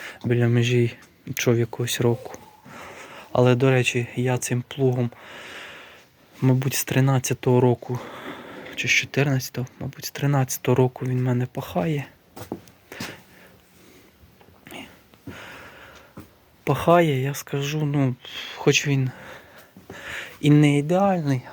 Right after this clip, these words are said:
але пахає. Вон, цей леміх, подивіться, витертий. Е, да, мені писали, що замінити леміха, але я думаю, що він ще,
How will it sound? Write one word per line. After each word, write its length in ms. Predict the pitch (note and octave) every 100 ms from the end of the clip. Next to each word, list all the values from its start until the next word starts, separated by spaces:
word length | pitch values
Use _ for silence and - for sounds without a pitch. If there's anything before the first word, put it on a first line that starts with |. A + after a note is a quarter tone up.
| -
але 380 | A#3 A3+ G3+ F3 - - _ - - - - - -
пахає. 520 | D3 - B2+ A#2+ B2+ - - _ _ _ - - - - - - _ _ - - - - - - - - - - - - - _ - _ - - - - - - -
Вон, 180 | C3 B2 - - - - - - - - _ _ _ _
цей 200 | - C#3
леміх, 320 | C#3 C3 C3+
подивіться, 480 | - C3+ C3+ C3+ C3+
витертий. 600 | D3 - - - C#3 - - - - - - - -
Е, 140 | C3+
да, 180 | C#3+ D#3+
мені 200 | C#3 C#3
писали, 460 | C#3 C#3+ D#3 C#3+ C#3+
що 140 | C#3+
замінити 580 | C#3 C#3 C#3 C#3 C3+ C#3+
леміха, 600 | D#3 E3+ C#3+ C3+ - C#3
але 300 | - C#3+ D3
я 120 | D3
думаю, 380 | C#3+ D3 C#3+ C#3+
що 160 | C3+ C#3+
він 160 | C#3+
ще, 180 | C#3 C#3+